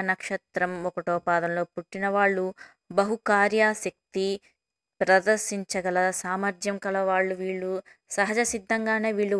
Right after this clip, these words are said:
ఒకేసారి నాలుగైదు పనులు చేయగల శక్తి గల వాళ్ళని చెప్పాలి. ఈ ఆశ్లేష నక్షత్రం జాతకం ఒకటో పాదంలో పుట్టిన వాళ్ళు జీవితంలో ఇంకా త్వరగా స్థిరపడాలంటే వీళ్ళు తల్లిదండ్రుల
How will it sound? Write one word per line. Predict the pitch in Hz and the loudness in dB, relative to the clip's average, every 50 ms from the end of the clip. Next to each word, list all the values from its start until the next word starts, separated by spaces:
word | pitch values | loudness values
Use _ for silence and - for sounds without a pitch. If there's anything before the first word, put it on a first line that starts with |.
| 185 | 2
ఒకేసారి | 185 - - 214 220 214 - 220 208 202 202 196 190 180 180 180 180 190 - - - - - _ - | 0 2 2 0 0 0 2 4 6 6 6 6 4 2 0 -2 -4 -6 -10 -14 -20 -20 -18 _ -2
నాలుగైదు | 185 185 190 202 214 220 226 220 214 208 190 196 190 190 - _ _ | 2 4 8 8 8 8 8 6 6 6 6 4 0 -2 -4 _ _
పనులు | - 196 196 208 220 233 233 226 | -2 0 0 2 2 0 0 0
చేయగల | - - 196 190 180 180 180 180 180 180 - | -2 0 0 2 2 2 2 0 0 0 -2
శక్తి | - 190 - _ - 214 | -6 -8 -6 _ -2 2
గల | 208 202 190 185 180 | 4 4 4 4 4
వాళ్ళని | 175 175 175 175 175 180 180 185 - - | 4 2 2 2 2 0 -2 -4 -8 -10
చెప్పాలి. | - - _ - 165 165 170 170 170 170 - _ _ _ _ _ _ _ _ _ - | -14 -14 _ -6 -6 -6 -4 -6 -6 -8 -10 _ _ _ _ _ _ _ _ _ -8
ఈ | 208 233 - - - 196 | -6 -6 -4 -2 0 0
ఆశ్లేష | 214 233 233 254 254 254 254 269 262 262 240 | 2 2 2 0 0 0 0 -2 -4 -2 -2
నక్షత్రం | 233 220 - - 233 220 - - 208 202 202 202 190 | -2 -4 -4 -6 -6 -6 -6 -4 -4 -4 -4 -2 0
జాతకం | 190 190 185 185 185 - - - 180 180 180 185 - - - _ _ - - | 2 4 4 4 2 -2 -8 -8 -8 -10 -10 -12 -16 -20 -20 _ _ -8 -6
ఒకటో | 170 190 - 220 220 | -4 2 6 6 6
పాదంలో | 214 208 202 190 185 185 185 180 | 6 6 4 4 4 2 0 -2
పుట్టిన | 170 - 185 - 190 185 185 180 | -2 -4 -6 -4 -2 0 2 4
వాళ్ళు | 180 175 175 180 185 175 170 | 4 4 4 4 0 -2 -2
జీవితంలో | 190 196 185 185 - - 185 180 180 180 180 - - - 202 226 | -2 -2 -2 -4 -4 -4 -4 -4 -2 -2 -4 -4 -6 -6 -4 -2
ఇంకా | 240 240 - - 269 269 269 262 - - | -2 -2 0 4 6 6 6 6 4 2
త్వరగా | 226 208 190 185 180 185 185 185 - | 4 4 6 6 6 6 4 4 4
స్థిరపడాలంటే | - - 190 175 180 - 180 180 180 180 180 185 190 196 208 - 277 294 285 269 - - - - - - _ _ - | 0 -4 -2 -2 -2 -2 -2 -2 0 0 2 2 0 0 0 4 4 4 4 4 -2 -8 -16 -16 -18 -20 _ _ -2
వీళ్ళు | 226 254 269 262 233 208 208 208 220 233 226 - _ _ _ _ _ - | 2 2 2 2 2 2 2 4 4 2 2 0 _ _ _ _ _ 2
తల్లిదండ్రుల | 226 233 254 262 285 - - 269 262 254 254 247 233 | 2 4 4 4 2 4 4 2 4 4 0 2 2